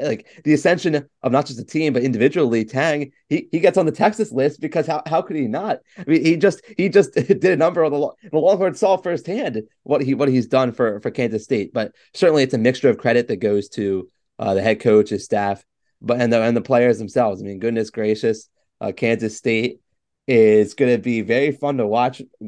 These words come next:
now after this win over Oklahoma State. The, the game now at T C U on this coming Saturday, the fourteenth of January, that, that, that could be, I don't know how the Big twelve and the E S P N have, have written their T V deal in terms of whether you can flex certain games or anything like that,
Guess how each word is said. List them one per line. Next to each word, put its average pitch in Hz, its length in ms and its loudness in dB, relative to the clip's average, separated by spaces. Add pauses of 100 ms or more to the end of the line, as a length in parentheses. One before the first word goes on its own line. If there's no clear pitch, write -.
now 123 300 2
after 120 200 -2
this 107 100 -6
win 117 160 0
over 113 100 2
Oklahoma 117 420 -2
State. 117 360 -6 (260)
The, 123 140 2
the 131 100 -2
game 143 300 2
now 131 260 2
at 135 280 -2
T 131 180 -4
C 123 160 -4
U 127 340 0
on 120 160 -2
this 117 160 -4
coming 123 280 -6
Saturday, 127 360 0
the 113 140 -4
fourteenth 120 400 -6
of 110 80 -4
January, 123 580 0 (720)
that, 123 340 0
that, 175 260 -4 (160)
that 180 240 -6
could 151 120 -2
be, 113 300 -6
I 139 80 0
don't 185 140 2
know 147 120 2
how 127 200 0
the 123 160 -4
Big 123 160 -2
twelve 120 260 0
and 110 100 -6
the 120 140 -8
E 120 40 -2
S 113 100 -6
P 117 160 -6
N 120 240 -4 (460)
have, 120 180 -6 (100)
have 127 180 -2
written 123 180 2
their 113 100 0
T 117 160 -4
V 113 160 -2
deal 120 180 2
in 107 60 -2
terms 107 160 -4
of 98 80 -4
whether 107 140 0
you 107 100 -4
can 104 160 -8 (120)
flex 123 280 -2
certain 123 340 -2
games 131 320 -4
or 127 60 0
anything 127 220 -2
like 123 160 -4
that, 131 260 0